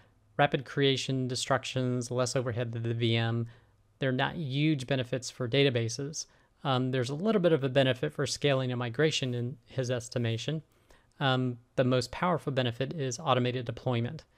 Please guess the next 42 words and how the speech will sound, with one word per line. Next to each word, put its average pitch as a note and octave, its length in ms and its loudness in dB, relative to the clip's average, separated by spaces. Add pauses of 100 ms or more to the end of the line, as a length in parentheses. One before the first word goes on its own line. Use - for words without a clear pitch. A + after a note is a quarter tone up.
Although, B2+ 440 6 (220)
you D#3 140 0
know, A2+ 100 4
you A#2+ 180 0
could A#2+ 240 0
be A#2+ 60 -2
using A#2 320 -2
something A#2+ 320 -4
like A#2 260 -4 (160)
Terraform A#2+ 420 2
and A2+ 100 0
Ansible B2 420 -2
to A#2+ 160 -8
essentially B2 480 -2
do A#2 140 -2
the A#2 100 -4
same A#2 260 -2
thing, A#2+ 300 -2
which A#2 160 -6
is A#2 160 -8 (240)
actually B2+ 320 -4
what A#2 220 -2 (460)
I A#2+ 100 2
use. A#2 220 -2
I B2 80 -2
use A#2 360 -6 (140)
Ansible B2 420 0 (100)
to C#3 100 -4
do A#2 140 0
my B2+ 200 0
deployments. B2 520 -8 (520)
Uh, C3 180 0
but A#2+ 160 -2
interesting D#3+ 800 0
nonetheless, B2+ 680 -2 (260)
uh, C3+ 60 -2
if C3 200 -4
you C3+ 100 -2
want B2+ 120 -4
to A#2+ 40 -6
check A#2+ 220 -2
out, D#3 220 -8